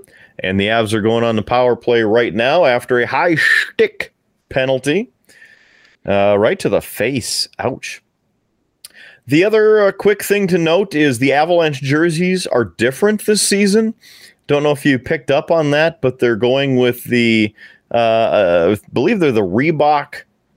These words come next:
jerseys, and they're made from, uh, recycled items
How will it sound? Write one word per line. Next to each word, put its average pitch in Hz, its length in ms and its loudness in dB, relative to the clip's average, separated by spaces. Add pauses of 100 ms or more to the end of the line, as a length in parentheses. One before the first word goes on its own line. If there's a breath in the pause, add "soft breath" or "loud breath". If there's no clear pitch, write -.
(280)
jerseys, 147 880 -2 (120)
and 113 460 -2
they're 110 220 0
made 127 300 -2
from, 120 380 0
uh, 107 60 2
recycled 104 640 -2
items 85 520 -4